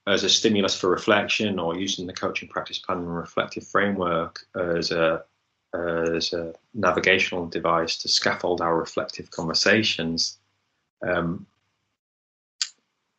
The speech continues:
just helps us to start to open a window, really, on, um, our personal resources and how our personal resources, our beliefs, our values, our background experiences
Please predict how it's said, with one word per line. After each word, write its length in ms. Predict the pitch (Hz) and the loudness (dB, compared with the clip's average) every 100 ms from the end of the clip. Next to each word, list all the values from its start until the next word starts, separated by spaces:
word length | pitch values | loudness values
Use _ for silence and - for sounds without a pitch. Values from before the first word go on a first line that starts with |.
| _ | _
just 280 | - 117 - | 2 4 4
helps 340 | 113 110 - | 4 4 2
us 140 | 101 - | 0 -2
to 100 | 104 | -2
start 340 | - 98 - | 2 2 2
to 160 | - 104 | -2 -2
open 220 | 92 - | -2 -4
a 60 | |
window, 340 | 85 98 107 82 | -2 -2 0 -2
really, 380 | 80 80 82 82 _ _ _ - _ | -2 -4 -4 -6 _ _ _ -20 _
on, 340 | 95 90 85 85 _ _ 85 | -6 -4 -4 -8 _ _ -4
um, 420 | 82 85 80 - _ _ | -2 -2 -6 -12 _ _
our 220 | 87 90 85 | 2 4 2
personal 420 | - 98 - 87 | 0 0 0 -4
resources 680 | 80 90 95 - 87 - | 0 2 2 0 -2 -6
and 120 | 87 85 | -8 -4
how 280 | 85 82 85 | -2 -2 0
our 140 | 82 | -2
personal 420 | 82 90 82 85 | -2 -2 -2 -4
resources, 420 | 80 85 82 - 78 | -2 0 0 -2 -2
our 220 | 78 76 | -2 -2
beliefs, 420 | 80 82 80 - | -2 -2 -2 0
our 180 | 80 78 | 0 0
values, 600 | 82 82 80 85 - - - _ _ _ _ _ _ _ | -2 -2 -2 -4 -6 -8 -10 _ _ _ _ _ _ _
our 220 | 85 80 | -2 0
background 400 | 90 - 82 80 | 0 0 -2 -2
experiences 1000 | 78 - 90 87 87 82 - 80 80 - | -2 -2 0 0 0 0 0 0 0 -4